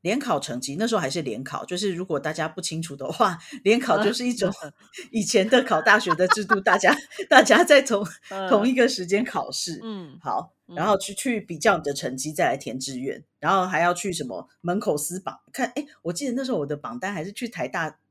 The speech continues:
Speaker 1: 门口看的，就是它有张贴出来一个一个。
Speaker 2: 嗯。嗯。
Speaker 1: 好，就是呢，我们，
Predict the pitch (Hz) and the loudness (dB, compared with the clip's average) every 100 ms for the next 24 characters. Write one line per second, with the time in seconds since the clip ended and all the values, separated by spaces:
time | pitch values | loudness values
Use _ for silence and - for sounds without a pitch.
0 | _ 160 151 202 139 - 185 123 - - | _ -8 -6 -4 -6 -4 -4 -4 -8 -12
1 | - 190 214 196 156 196 156 165 156 151 | -8 -6 -2 0 0 0 -2 -2 -4 -4
2 | 156 139 - 131 110 - 110 - - 175 | -2 -4 -4 -8 -10 -10 -14 -14 -12 -12
3 | 139 127 - _ _ - 277 285 285 220 | -8 -8 -8 _ _ -10 -8 -6 -4 -2
4 | 196 190 - _ _ _ 190 170 165 185 | -2 -4 -8 _ _ _ -4 -2 -2 -4
5 | 202 208 | -6 -10